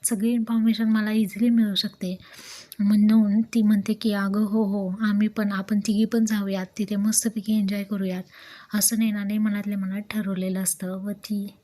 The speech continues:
त्या दोघींनाही पार्टीमध्ये घेऊन येते. इकडे आपण पाहत आहोत की या तिघांचंही प्लॅनिंग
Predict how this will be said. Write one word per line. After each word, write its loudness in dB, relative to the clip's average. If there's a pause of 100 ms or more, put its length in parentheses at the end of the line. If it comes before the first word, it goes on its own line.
त्या -2
दोघींनाही 2
पार्टीमध्ये -2
घेऊन 0
येते. -6 (420)
इकडे 0
आपण 0
पाहत -2
आहोत 0
की -2
या -4
तिघांचंही 0
प्लॅनिंग -2